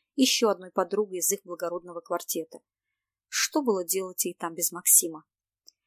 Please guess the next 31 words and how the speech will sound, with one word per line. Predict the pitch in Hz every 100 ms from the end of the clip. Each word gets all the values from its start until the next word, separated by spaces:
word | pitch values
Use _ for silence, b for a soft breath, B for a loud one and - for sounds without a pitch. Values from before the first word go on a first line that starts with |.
| _ _ _ _
Весь | - 240 320
прошлый | - 269 - 240
год | 233 254
она | 233 233
приходила | 220 220 208 233
в | 226
себя | - 202 220
после | 214 - 202
того, | - 196 226
как | 196 -
они | 196 196
расстались. | 208 - 190 170 156 - - _ _ _ _
Несколько | - 247 - 233 -
месяцев | 226 220 - 208 -
назад | 202 - 226
Олеся | 202 208 247
снова | 240 - 294 233
вышла | 180 185 -
из | 170
себя, | - - 175 170
потому | - 190 190
что | - 196
Померанцев | 190 190 196 214 - 202
вернулся. | 196 196 185 165 - 180 _ _ _ _ _ -
Сбылись | - - 226 233 208
молитвы. | 208 190 170 - 147 - _ _ _ _
Не | 196
совсем | 202 220 - 254
так, | - 247
как | - 240
хотелось, | - 247 - 269 170 -